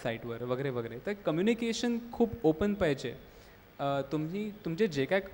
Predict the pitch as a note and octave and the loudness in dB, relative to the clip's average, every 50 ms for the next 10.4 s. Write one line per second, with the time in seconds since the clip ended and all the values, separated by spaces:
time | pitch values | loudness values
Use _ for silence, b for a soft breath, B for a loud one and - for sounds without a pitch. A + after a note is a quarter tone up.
0 | - - - G#3+ A#3+ C4 B3+ - F#3 F3 - - - D#3 E3 G3 G#3 G3+ E3 B2+ | -8 0 4 4 6 6 4 2 2 -2 0 0 2 4 4 4 4 6 4 4
1 | A#2+ C#3+ - - - - - - E3+ F3+ F#3+ G#3 A3 A3 A3 A#3+ A3 E3 D3 C#3+ | 4 2 -4 -12 -16 -10 -2 -2 0 0 2 2 2 2 4 4 2 4 2 -2
2 | - - - G3+ G#3 G#3 G3+ - F3+ - - F3+ - - F3+ E3+ C#3+ A#2+ A2+ - | -2 0 0 2 2 2 2 0 -2 0 0 0 0 0 0 2 2 2 2 0
3 | - A#2 - - - - - - - - - - - - - - - - D#3+ F3+ | -4 -8 -8 -10 -14 -20 -20 -20 -20 -20 -20 -20 -20 -20 -20 -10 -4 0 2 4
4 | F#3+ F#3+ F#3+ - E3 D#3 D#3 - G#3 A3+ A#3 A3 G3+ F#3+ F3 E3 E3+ E3 D3 B2+ | 2 2 2 2 2 2 4 4 6 6 8 10 10 10 10 10 8 6 6 4
5 | B2 B2+ - C3 C3+ C#3+ C#3+ D3 C#3+ C#3 C3+ D#3 E3 E3+ D#3+ D3+ C3+ C#3 C3+ B2 | 2 0 0 0 0 0 0 2 2 4 6 6 6 8 8 6 6 6 4 2
6 | A#2 A2+ A#2 A#2+ C3+ D3 C#3 C3 B2+ A#2+ B2+ A#2+ A2+ A2+ A#2 - - - - B2 | 2 0 0 0 2 2 4 4 4 4 6 4 4 2 0 -10 -12 -8 -4 -2
7 | B2+ C3+ B2+ - C3 B2+ C3 D3 D3 D3+ E3 E3 D#3+ - C#3+ C#3+ D3 D3+ D#3+ - | 0 0 2 2 2 2 2 2 2 4 2 2 2 0 2 2 4 2 4 4
8 | C3+ B2+ - - C#3+ C#3 D3+ D#3 D3+ C3+ A#2+ C3 C3 A#2+ A#2 A#2+ C3+ - - G3+ | 4 4 6 6 4 6 6 4 4 2 2 0 0 -2 -2 -4 -6 -4 -2 -2
9 | A3 G#3+ - - B3 - - - - - - - D3 C#3 C#3 C#3+ C#3+ - G#3 G3+ | -2 -2 0 2 2 2 0 -4 -14 -18 -16 -8 -2 2 2 2 4 2 0 0
10 | G3+ F3+ D#3+ D3 D#3 D3+ - A3 | 2 2 2 2 2 2 0 0